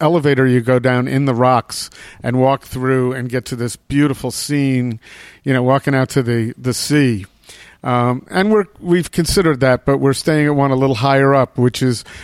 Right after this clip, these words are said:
what they've taken a little creative license, I believe,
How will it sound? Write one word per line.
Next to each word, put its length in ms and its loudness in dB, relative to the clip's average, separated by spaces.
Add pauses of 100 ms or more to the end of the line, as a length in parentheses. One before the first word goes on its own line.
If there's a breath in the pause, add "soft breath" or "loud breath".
(160 loud breath)
what 180 0
they've 160 2
taken 320 0
a 60 2
little 220 2
creative 420 2
license, 680 0
I 120 2
believe, 580 2